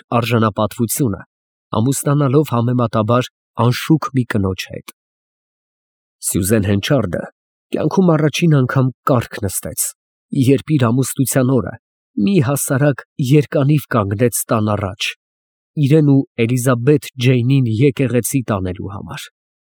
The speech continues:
Առավոտ էր, քամի չկար,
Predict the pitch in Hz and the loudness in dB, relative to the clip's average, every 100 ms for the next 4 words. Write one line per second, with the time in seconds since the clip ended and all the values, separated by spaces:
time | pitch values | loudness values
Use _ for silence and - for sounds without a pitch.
0 | _ _ _ _ _ _ _ _ _ - | _ _ _ _ _ _ _ _ _ 0
1 | 110 113 98 - - - _ _ _ _ | 2 2 -2 -8 -14 -18 _ _ _ _
2 | - - 95 107 - - 120 - | -6 -2 0 -2 -6 -6 -6 -8